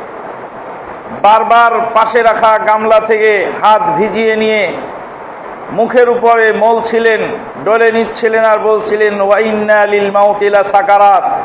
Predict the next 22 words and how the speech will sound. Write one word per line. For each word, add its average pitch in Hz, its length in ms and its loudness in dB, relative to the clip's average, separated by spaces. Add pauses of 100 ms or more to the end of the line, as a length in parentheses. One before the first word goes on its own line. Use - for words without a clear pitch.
(640)
মৃত্যুর 247 520 -2
যন্ত্রণা 226 560 2
বড় 208 260 2 (200)
ভয়াবহ। 208 640 4 (1300)
এই 226 300 2
কথা 247 580 4 (280)
শোনার 240 340 4
পরে 240 320 4
এবং 226 320 2
এই 226 220 2
দৃশ্য 226 460 -2
দেখার 220 380 4
পরে 226 280 2
আমার 214 320 0
ধারণা 214 420 2
পাল্টে 208 440 2
গেল। 208 300 2 (1700)
কোনো 220 180 0
মানুষের 247 640 2
মৃত্যু 247 420 -2
যন্ত্রণা 240 600 4
হওয়া 226 520 4